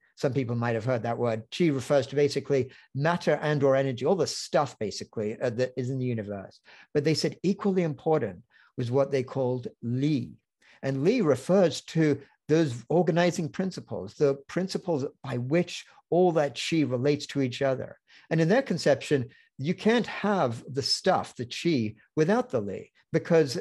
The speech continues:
the li basically organizes all that stuff. Um, similarly, the li can't exist without the chi. They require each other. And so when we look at systems thinking,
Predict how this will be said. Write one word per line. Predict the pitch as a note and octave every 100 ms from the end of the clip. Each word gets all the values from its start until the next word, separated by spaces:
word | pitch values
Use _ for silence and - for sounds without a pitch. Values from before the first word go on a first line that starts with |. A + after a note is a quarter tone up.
| - -
the | D3
li | D#3+ F3+
basically | C#3+ D3 E3 D#3+ - D3 C#3 C3+ -
organizes | E3+ G#3 F3 C3+ A#2 G#2 G#2+ G2 - -
all | C#3 C3
that | A2+ G#2+
stuff. | - - F2 D2 - - _ _ _ _ _ -
Um, | C#3+ D3 - _ -
similarly, | A3 A3+ D3+ D3
the | C#3
li | C#3+ F#3+
can't | F#3 D#3+
exist | C3+ C#3+ A#2+
without | D3 C#3+
the | B2+
chi. | - F#3+
They | C#3+ C3+
require | C3 C#3 - - E3+ D#3
each | C#3+ A#2+
other. | - D3+ D3 - _ _ _ _ -
And | E3 D3+
so | - E3+ D3 - -
when | D#3+
we | D#3
look | D3+ G#3 A#3
at | D3+
systems | - A3 G#3 D3+ A#2+
thinking, | - B2+ A2+ A#2 F#2